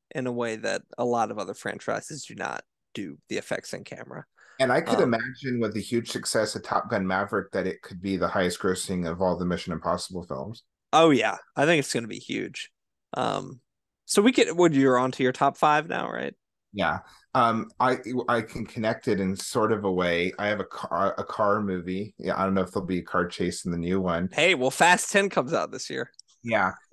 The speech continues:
Speaker 2: no, but, uh, <laughs> actually, the day we're recording this, it is the eightieth birthday of this director, is Michael
Speaker 1: Michael
Speaker 2: Mann
Speaker 1: Mann, yeah.
Speaker 2: Ferrari, uh, the biopic starring Adam Driver as the car.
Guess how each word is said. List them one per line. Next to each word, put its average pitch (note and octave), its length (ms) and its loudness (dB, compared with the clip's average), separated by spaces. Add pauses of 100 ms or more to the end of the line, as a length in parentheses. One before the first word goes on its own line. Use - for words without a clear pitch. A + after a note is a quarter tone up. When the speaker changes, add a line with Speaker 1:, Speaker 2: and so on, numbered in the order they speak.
Speaker 2:
no, A2 260 4
but, A2+ 240 4
uh, G#2+ 140 2 (100)
<laughs> A#2+ 140 0
actually, C3+ 380 -2
the A#2 80 -2
day B2+ 200 2
we're D3+ 220 6
recording A#2 540 2
this, F2+ 280 -4
it G#2 80 -2
is G2+ 140 -2
the - 180 -2
eightieth A2+ 480 2 (120)
birthday F#2+ 720 0
of G2 120 -4
this F#2+ 160 -4
director, F#2 720 2
is F#2+ 320 -2
Michael A#2 400 0
Speaker 1:
Michael G#2 300 4
Speaker 2:
Mann E3 180 4 (120)
Speaker 1:
Mann, C#3 60 -10 (200)
yeah. D#3+ 240 0
Speaker 2:
Ferrari, F#2+ 760 -6 (680)
uh, G2 340 2
the G2+ 240 -2
biopic G2 600 2 (140)
starring F#2 320 -2
Adam G2 280 0
Driver F2+ 760 0
as E2+ 360 -4
the E2+ 340 -6
car. F2+ 500 2